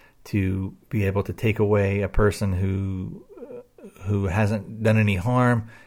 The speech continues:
and who really has no mental illness, but it's a way to say, well, you know, he didn't cooperate and that's not really right, and he didn't cooperate in the eval, and so there's something wrong with this guy, so we think he, he could be a danger, so we're gonna,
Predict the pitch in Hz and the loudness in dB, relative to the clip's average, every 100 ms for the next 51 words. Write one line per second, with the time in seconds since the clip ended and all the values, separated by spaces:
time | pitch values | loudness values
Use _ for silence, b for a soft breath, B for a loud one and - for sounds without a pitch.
0 | B 104 98 101 104 104 101 120 117 110 | B -2 0 2 4 4 4 4 6 4
1 | 101 98 95 98 98 92 101 98 - 98 | 4 2 2 0 0 0 0 0 0 2
2 | 98 95 92 101 101 113 117 110 B B | 4 2 0 2 4 4 4 -2 B B
3 | B B B B B B B B _ 110 | B B B B B B B B _ 2
4 | 107 107 120 113 - 117 113 110 107 98 | 4 6 4 4 4 4 6 6 6 4
5 | 104 - 110 104 107 107 104 104 110 110 | 0 2 0 2 2 2 4 4 4 2
6 | 113 107 107 104 101 107 104 - 110 113 | 0 0 2 2 0 -2 -2 0 0 4
7 | 110 107 104 113 120 117 117 113 110 104 | 4 4 2 2 4 4 4 4 4 2
8 | - 101 95 113 104 101 113 113 107 110 | 0 -2 0 -2 -2 4 6 4 2 -2
9 | - 107 104 98 - 101 104 - 110 113 | 0 2 2 0 0 0 0 0 0 2
10 | 104 104 107 107 - 151 127 131 120 110 | 2 2 0 -2 2 2 4 4 4 6
11 | 110 104 104 - 101 104 104 101 98 | 4 4 2 2 2 4 4 2 0